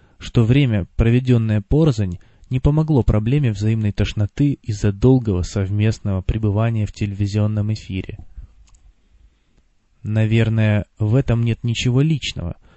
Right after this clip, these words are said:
просто условный рефлекс, исключающий какую-либо химию между персонажами. Что держит этих двоих вместе до сих пор? Ведь нет никаких общих точек соприкосновения, кроме девяти сезонов.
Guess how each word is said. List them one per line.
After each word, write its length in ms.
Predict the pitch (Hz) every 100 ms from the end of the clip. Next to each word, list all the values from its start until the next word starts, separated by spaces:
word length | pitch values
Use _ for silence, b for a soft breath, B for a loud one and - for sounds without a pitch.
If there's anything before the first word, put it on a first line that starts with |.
| b b _
просто 520 | 107 110 - 110 107 -
условный 600 | 117 - 123 117 110 110
рефлекс, 520 | 113 139 170 - - b b -
исключающий 840 | 107 120 120 - 113 101 - 101
какую-либо 760 | - 117 - 110 107 113 113
химию 440 | 107 - 113 104 101
между 280 | 101 98
персонажами. 800 | 104 101 - 113 104 92 80 58 b b b b b b b -
Что 400 | - - 151 165
держит 480 | 147 147 131 127
этих 280 | - - 117
двоих 320 | 113 117 107
вместе 340 | 113 113 - 101
до 160 | 107
сих 240 | 104 107 -
пор? 320 | 98 98 95 - -
Ведь 280 | 120 -
нет 200 | 175 170
никаких 420 | 135 120 - 123 -
общих 360 | 120 - 120 -
точек 320 | 117 - -
соприкосновения, 800 | - - 117 110 123 139 165 107
кроме 260 | - 110 110
девяти 360 | 113 123 131
сезонов. 560 | - 127 120 90 82